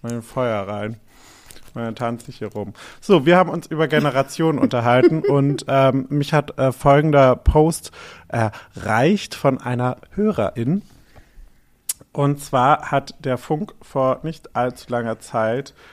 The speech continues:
Speaker 1: Folgendes gepostet. Ich lese einfach mal vor, oder?
Speaker 2: Mach.
Speaker 1: „Millennials und Gen Z. Fühlt ihr euch auch lost zwischen den beiden Generationen?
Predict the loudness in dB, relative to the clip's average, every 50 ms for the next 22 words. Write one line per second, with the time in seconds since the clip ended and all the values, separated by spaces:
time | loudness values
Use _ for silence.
0 | -20 _ _ _ _ _ _ -2 2 4 4 6 4 2 0 0 -2 -4 -4 -6
1 | -10 -8 -6 -4 -2 -2 -2 -4 -8 -10 -12 -12 -6 -2 0 0 0 0 0 0
2 | 0 2 0 0 0 2 0 0 0 0 2 2 2 2 2 0 -2 -4 -4 -4
3 | -4 -6 -8 _ _ _ _ _ _ _ _ -4 -4 -4 -4 -8 -12 _ -4 0
4 | 2 2 4 6 6 4 4 4 4 4 4 4 2 0 -4 -4 -4 -2 -2 0
5 | 2 2 2 2 2 -2 -4 -2 -2 0 0 -2 -4 -6 -10 -18 -20 -20 -20 -20
6 | _ _ -10 -2 2 2 2 4 2 0 0 2 2 2 0 -2 -2 0 2 2
7 | 2 2 2 0 0 0 2 0 0 -2 -8 -16 -20 -20 -20 _ -16 -6 -4 -4
8 | -4 -4 -4 -6 -4 -4 -2 -2 -2 -2 -2 -2 -4 -6 -4 -4 -4 -4 -4 -6
9 | -6 -8 -10 -6 -4 -4 -4 -6 -8 -12